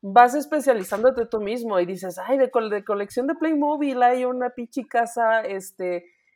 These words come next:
y como casa inglesa victoriana", ¿no? Y entonces tú vas, "Ay, mira, y esta es de esta colección tal y esta es de esta tal", porque el mismo gusto te va haciendo que investigues.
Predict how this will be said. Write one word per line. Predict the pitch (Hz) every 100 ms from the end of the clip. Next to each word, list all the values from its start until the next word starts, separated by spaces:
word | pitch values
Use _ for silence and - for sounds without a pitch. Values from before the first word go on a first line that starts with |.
| _ _
y | 180 196 208 185
como | 226 208 208
casa | 226 226
inglesa | 233 226 226 220 233 220
victoriana", | 208 - 202 202 214 208 202 170
¿no? | 165 185 220
Y | 190
entonces | 185 214 214 -
tú | 240
vas, | 226 220 233
"Ay, | 214 262
mira, | 240 247 233
y | 208
esta | 208 247
es |
de | 233
esta | 262
colección | 254 226 185 214
tal | 214 214
y | 226
esta | -
es | 214
de | 240
esta | 226 214
tal", | 196 202 _ _ _
porque | 269 262 277 262
el | 233 240
mismo | 277 277 277
gusto | 262 285 -
te | 233
va | 220
haciendo | 220 214 226
que | 233
investigues. | 196 160 - 214 156 147 -